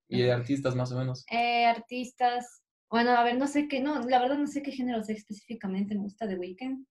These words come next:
Speaker 1: Ya, The Weeknd. Weeknd
Speaker 2: Me
Speaker 1: es pop,
Speaker 2: gustan, me gusta
Speaker 1: electrónica,
Speaker 2: bastante
Speaker 1: supongo.
Speaker 2: la, eh, no, es, es al-, alternativo, de ser, puede ser.
Speaker 1: Alternativo,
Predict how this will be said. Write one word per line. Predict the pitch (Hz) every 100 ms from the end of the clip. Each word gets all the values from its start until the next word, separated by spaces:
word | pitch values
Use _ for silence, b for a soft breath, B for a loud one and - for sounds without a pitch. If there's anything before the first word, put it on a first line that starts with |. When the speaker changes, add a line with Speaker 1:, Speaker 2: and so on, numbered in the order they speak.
| _
Speaker 1:
Ya, | - 127 151 -
The | 123
Weeknd. | 117 120 151 147 _ _ -
Weeknd | 165 180
Speaker 2:
Me | 202
Speaker 1:
es | 247
pop, | 285
Speaker 2:
gustan, | 311 285 277 277 254
me |
gusta | - 277 330
Speaker 1:
electrónica, | 415 240
Speaker 2:
bastante | - 233 262 262
Speaker 1:
supongo. |
Speaker 2:
la, | 240 - -
eh, | 214 208 202 196 202 - _
no, | 220 240
es, | 294 -
es | 339 285
al-, | 240 -
alternativo, | 196 190 196 190 185 185 - 226
de | 202
ser, | - 240
puede | - 220
ser. | 208
Speaker 1:
Alternativo, | 120 117 120 117 131 143